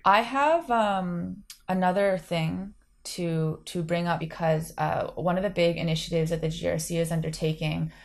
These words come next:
is implementing international student representatives in every department within,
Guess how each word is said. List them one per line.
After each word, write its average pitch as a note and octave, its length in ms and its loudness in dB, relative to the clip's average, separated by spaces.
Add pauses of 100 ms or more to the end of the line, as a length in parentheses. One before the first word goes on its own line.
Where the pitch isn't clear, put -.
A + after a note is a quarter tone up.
(220)
is E3 440 2
implementing F3+ 720 -2
international D#3+ 680 0
student D#3+ 360 -2
representatives F#3+ 760 -6 (340)
in D#3 400 0
every D#3+ 240 0
department C#3+ 480 -4
within, D#3+ 560 0